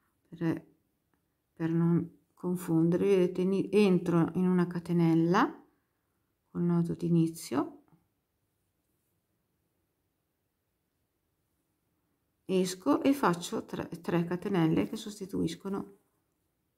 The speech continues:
una maglia alta. Ora vado a fare un giro completo di maglie alte lavorando una maglia alta,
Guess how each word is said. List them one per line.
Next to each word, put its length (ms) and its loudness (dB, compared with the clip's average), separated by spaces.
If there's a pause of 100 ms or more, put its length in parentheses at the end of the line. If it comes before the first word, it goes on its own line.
(260)
una 200 0
maglia 440 2
alta. 580 -12 (920)
Ora 280 6
vado 260 6
a 40 2
fare 300 4
un 180 4
giro 280 4
completo 640 2
di 160 4
maglie 420 6
alte 340 4
lavorando 800 0 (2000)
una 280 2
maglia 400 6
alta, 460 0